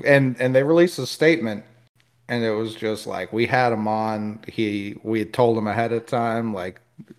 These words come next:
leave that over there. Like, <laughs> don't, don't bring it over here." Um, and what, like, the way the statement reads is, is like,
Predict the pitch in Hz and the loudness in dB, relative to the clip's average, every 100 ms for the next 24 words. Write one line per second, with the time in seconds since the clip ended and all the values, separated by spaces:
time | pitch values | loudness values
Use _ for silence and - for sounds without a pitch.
0 | - 185 165 160 147 135 127 123 104 85 | -10 -8 -4 0 2 2 2 0 0 -4
1 | - 190 147 139 165 - 214 - 170 - | -10 -6 -4 2 2 4 2 2 0 -2
2 | - - 180 240 196 190 180 170 156 156 | -18 -20 -4 0 6 8 10 10 10 10
3 | 170 147 120 - - - _ _ - 135 | 10 10 8 4 -12 -20 _ _ 2 4
4 | 135 127 123 117 113 - 135 139 147 131 | 4 4 0 -2 -4 -2 0 2 2 4
5 | 127 107 127 147 196 170 - 156 165 143 | 2 4 4 4 4 0 2 4 6 4
6 | 113 131 151 127 117 113 104 101 101 101 | 2 4 4 4 0 -4 -2 -2 -2 -4
7 | - | -10